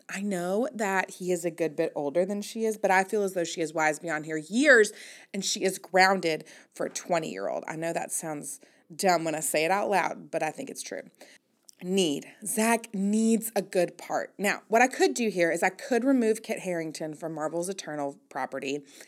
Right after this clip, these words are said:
and replace him with Zac. Okay, I will do that, actually. Please do not yell at me. It was either remove Kit or re-, remove Richard Madden, and I'm not removing Richard Madden. Um, but I will also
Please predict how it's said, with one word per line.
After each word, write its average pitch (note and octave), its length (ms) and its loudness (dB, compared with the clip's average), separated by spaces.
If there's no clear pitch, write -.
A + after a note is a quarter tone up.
and E3 100 -6
replace C#3 400 -8
him E3+ 120 -8
with F#3+ 140 -6
Zac. - 300 -4
Okay, E3+ 180 -8
I D3+ 100 -2
will D3+ 320 -2
do F3 120 -8
that, F3 160 -4
actually. - 420 -8
Please E3+ 320 -6
do G3 80 -6
not F#3+ 160 -6
yell E3 160 0
at E3+ 100 -6
me. D#3+ 200 -6
It D#3+ 60 -6
was D#3 140 -10
either D#3+ 160 0
remove E3 300 -2
Kit G3 360 2
or E3+ 80 -2
re-, D#3+ 280 -2
remove E3 320 -2
Richard F3 300 -4
Madden, D3 360 0
and D3+ 140 -4
I'm D3 140 -4
not C#3+ 280 -4
removing C#3 540 -4
Richard - 300 -6
Madden. A2 280 -8
Um, G3 300 0
but C#4 200 4
I D4 60 6
will F#4 280 4
also D#3+ 760 6